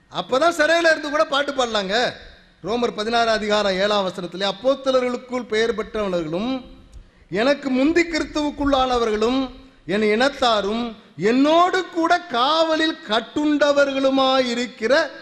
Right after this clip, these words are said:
அன்றோனிக்கையும் யூனியாவையும் வாழ்த்துங்கள்." என்ன மாத்திரம் வாழ்த்துங்கன்னு சொல்லல, என்னோடு கூட, எனக்கு முன்னாடி வந்தவங்க,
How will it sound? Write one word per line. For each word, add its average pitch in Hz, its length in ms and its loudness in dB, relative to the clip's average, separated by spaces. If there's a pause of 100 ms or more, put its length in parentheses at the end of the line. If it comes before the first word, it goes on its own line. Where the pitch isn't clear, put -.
(300)
அன்றோனிக்கையும் 254 1300 2 (400)
யூனியாவையும் 226 920 0
வாழ்த்துங்கள்." 143 720 -12 (600)
என்ன 185 260 -10
மாத்திரம் 254 420 -4
வாழ்த்துங்கன்னு 247 220 -4
சொல்லல, 202 640 -8 (720)
என்னோடு 311 580 0
கூட, 294 440 -2
எனக்கு 240 380 -6
முன்னாடி 349 260 0
வந்தவங்க, 247 520 -2